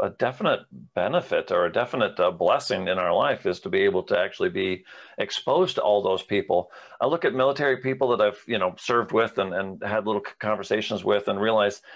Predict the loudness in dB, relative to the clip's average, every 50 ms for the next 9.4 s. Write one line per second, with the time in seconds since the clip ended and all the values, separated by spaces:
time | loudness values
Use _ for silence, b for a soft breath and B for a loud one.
0 | B B B B B -4 -2 0 0 0 0 0 2 2 4 4 4 4 4 4
1 | 2 0 -2 -2 -2 -2 0 0 2 2 2 2 4 4 4 2 2 0 -2 -2
2 | 0 0 2 2 0 -2 -2 -2 0 2 2 4 2 2 0 -2 -2 -2 -2 0
3 | 0 0 0 0 2 2 2 4 4 2 2 0 -2 -4 -8 _ _ 0 2 2
4 | 2 2 0 0 -4 -4 -2 -2 -2 -4 -6 -6 -2 2 2 4 4 4 4 2
5 | 0 -6 -12 -6 -2 0 2 4 4 4 4 2 0 -2 -2 -6 -10 -10 -6 -4
6 | -2 0 0 -2 -2 -2 -4 -4 -2 -2 -2 -2 -2 -4 -6 -4 0 0 2 2
7 | 2 4 4 2 2 0 -2 -8 -16 B B B B B B B B -2 0 0
8 | -2 -2 -4 -6 -10 -14 b b b b b b b _ _ _ _ _ -4 -4
9 | -2 0 0 0 0 2 0 -2